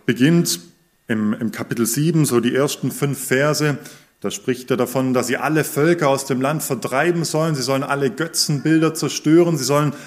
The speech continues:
alles Antigöttliche, alles, was sich gegen Gott richtet, sollen sie zerstören.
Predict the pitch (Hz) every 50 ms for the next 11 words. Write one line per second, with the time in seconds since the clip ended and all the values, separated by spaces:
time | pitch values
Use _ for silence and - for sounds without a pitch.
0 | - - _ _ - 135 156 180 180 180 170 175 - - - - - - 139 170
1 | 190 185 190 - - 147 117 - 170 185 180 - - 151 135 - - 117 104 92
2 | - - - _ - 120 131 160 170 - - - 143 135 - - 147 135 - -
3 | - - 165 185 202 190 - 165 147 123 147 139 143 139 - - 147 143 - -
4 | 147 147 143 - - - - - - _ _ - - 113 127 127 123 117 120 -
5 | - 117 - - - 117 120 117 - 101 92 85